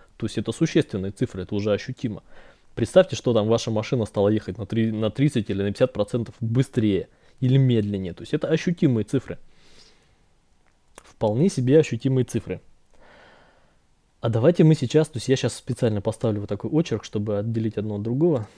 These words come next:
Кстати, хороший способ можно будет потом использовать, чтобы разделять чат, да, на одни, на задания. А, я сейчас задам другой вопрос. И вы также в интуитивном режиме циферку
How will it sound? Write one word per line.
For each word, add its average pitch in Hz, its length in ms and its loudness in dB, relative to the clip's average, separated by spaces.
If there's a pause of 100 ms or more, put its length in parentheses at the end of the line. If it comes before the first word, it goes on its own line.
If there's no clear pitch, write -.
(320)
Кстати, - 260 -12
хороший 127 260 -2
способ - 400 -10
можно 107 240 -10
будет 107 120 -12
потом 107 280 -8
использовать, 104 480 -4 (840)
чтобы 110 300 -6
разделять 110 420 0
чат, 95 180 -8
да, 117 140 -4
на 107 140 -6
одни, 107 280 -6
на 113 400 -4
задания. 110 440 0 (1700)
А, 117 320 -2 (640)
я 127 160 4
сейчас 156 160 4
задам 147 400 4
другой 135 400 4
вопрос. 98 480 -2 (840)
И 120 100 0
вы 160 100 4
также 156 320 4
в 123 80 2
интуитивном 127 500 0
режиме 139 360 4
циферку 113 640 -2